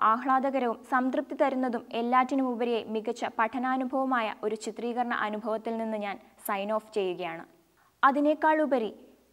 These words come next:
തുടർച്ചയായ ഒരു പഠനാനുഭവമായിരുന്നു അത്. ഒരുപാട് പുതിയ കാര്യങ്ങളിൽ വൈദഗ്ധ്യം നേടി. കളരിപ്പയറ്റും കുതിരസവാരിയും ഉൾപ്പെടെ നിരവധി പുതിയ കാര്യങ്ങൾ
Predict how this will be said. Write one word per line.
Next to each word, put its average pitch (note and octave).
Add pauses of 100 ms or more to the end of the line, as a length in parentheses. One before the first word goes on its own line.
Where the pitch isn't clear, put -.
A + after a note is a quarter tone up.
തുടർച്ചയായ C4+ (140)
ഒരു A#3
പഠനാനുഭവമായിരുന്നു A3+ (120)
അത്. - (840)
ഒരുപാട് C#4+
പുതിയ B3
കാര്യങ്ങളിൽ G#3+ (120)
വൈദഗ്ധ്യം G#3
നേടി. F3 (520)
കളരിപ്പയറ്റും G#3+
കുതിരസവാരിയും A#3+
ഉൾപ്പെടെ A3+
നിരവധി A#3+
പുതിയ A#3
കാര്യങ്ങൾ A3